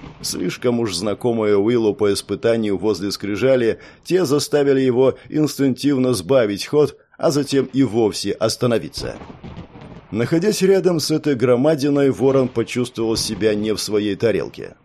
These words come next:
Слишком давно Уилл не испытывал такого. Во время беседы в карете княгиня назвала три причины, по которым этот замок мог оказаться заброшенным. Но все они в итоге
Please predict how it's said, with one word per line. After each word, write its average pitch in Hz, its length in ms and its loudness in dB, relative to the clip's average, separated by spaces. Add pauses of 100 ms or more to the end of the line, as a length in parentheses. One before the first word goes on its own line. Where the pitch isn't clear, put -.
(160)
Слишком 123 520 -2
давно 127 480 2
Уилл 98 260 0
не 104 160 -2
испытывал 104 480 -2
такого. 104 520 -2 (340)
Во 113 120 -4
время 165 260 -4
беседы 135 500 0
в - 60 -4
карете 131 580 0 (200)
княгиня 143 460 2
назвала 131 440 2
три 147 240 -2
причины, 143 560 -2
по 95 140 -4
которым 104 360 -2
этот 101 220 -2
замок 120 380 0 (180)
мог 117 320 -2
оказаться 117 460 -2
заброшенным. 127 600 0 (300)
Но 180 240 -2
все 160 260 -2
они 143 200 2
в 113 160 -2
итоге 131 460 0